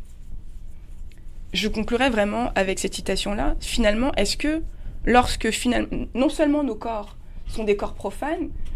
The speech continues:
non seulement lorsque nous n'avons pas accès à ces institutions parce que finalement, euh, ces institutions font barrière, il y a une violence qui s'exerce, est-ce que même les artistes arrivent à créer ? Est-ce que les artistes arrivent à,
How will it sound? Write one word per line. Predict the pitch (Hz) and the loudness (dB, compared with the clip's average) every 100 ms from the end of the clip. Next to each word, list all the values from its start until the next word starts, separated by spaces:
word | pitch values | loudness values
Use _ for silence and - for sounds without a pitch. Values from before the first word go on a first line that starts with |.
| - - | -4 0
non | 240 | 0
seulement | 269 285 277 294 | 2 4 6 6
lorsque | 277 - | 4 0
nous | 226 214 | -2 0
n'avons | 208 208 208 | 0 -2 0
pas | 240 | 0
accès | 226 - 240 | 0 0 0
à | |
ces | 220 214 | 0 0
institutions | 208 208 220 220 - 285 | -2 -2 -6 -4 0 0
parce | 214 - | 0 -2
que | 226 | -8
finalement, | 214 214 208 220 247 254 254 - - | -6 -2 -2 -2 -4 -6 -8 -14 -4
euh, | 196 190 190 190 185 185 - - - - - - - - - | 0 2 2 0 -2 -6 -8 -10 -8 -4 -4 -6 -10 -12 -6
ces | 220 | 0
institutions | 220 - 202 233 277 277 | 0 0 -4 2 4 4
font | - 285 | 4 2
barrière, | 247 220 214 233 277 | 6 6 6 4 4
il | 262 | 2
y | |
a | |
une | 202 | -2
violence | 190 214 240 | 0 -2 -2
qui | - | -4
s'exerce, | 208 180 208 262 320 - - - - | -6 -2 0 0 -2 -4 -10 -8 -2
est-ce | - - - | 0 0 0
que | 311 339 | 2 4
même | 302 359 | 4 4
les | 359 226 | 4 2
artistes | 220 - - 370 | -2 -2 -2 0
arrivent | 262 233 247 | 0 0 0
à | |
créer ? | - - 220 330 311 - - - | -2 -2 -2 -4 -6 -8 -10 -10
Est-ce | - 208 | -6 0
que | 285 | 2
les | 262 | 2
artistes | 220 214 330 349 | 2 0 -2 0
arrivent | 220 269 269 | -2 -2 -2
à, | 214 - | -2 -4